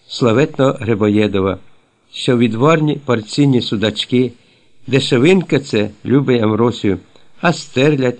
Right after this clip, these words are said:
стерлядь у сріблистій каструльці, стерлядь шматочками, перекладена раковими шийками та свіжою ікрою,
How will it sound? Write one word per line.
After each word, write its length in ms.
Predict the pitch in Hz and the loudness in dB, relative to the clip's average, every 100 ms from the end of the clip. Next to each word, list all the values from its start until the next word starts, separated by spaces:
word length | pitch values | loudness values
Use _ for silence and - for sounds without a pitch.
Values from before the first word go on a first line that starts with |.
| - | -10
стерлядь 640 | - - - 185 170 165 160 | -20 -8 0 2 2 0 0
у 100 | 139 | -4
сріблистій 640 | 139 131 110 135 156 - | -2 -2 2 0 0 -4
каструльці, 800 | 113 101 98 - 120 143 139 - - _ _ _ _ | -2 -2 -4 -2 0 0 -4 -12 -12 _ _ _ _
стерлядь 600 | - - 135 127 123 117 | -10 0 2 2 0 -2
шматочками, 920 | - - 113 - 131 156 - 131 110 - - - _ | -6 -6 -4 0 0 0 -2 -2 -2 -4 -10 -20 _
перекладена 720 | 120 107 107 113 110 113 110 117 | -2 0 0 0 2 2 0 -2
раковими 520 | 110 107 117 107 104 | -2 -2 0 0 0
шийками 640 | - - 131 131 117 110 98 - _ | -2 -2 -2 0 -2 0 -4 -10 _
та 120 | - 110 | -6 -6
свіжою 580 | - 131 139 127 123 - | -4 -2 0 0 -2 -2
ікрою, 580 | 120 110 104 104 95 | -4 -2 0 2 0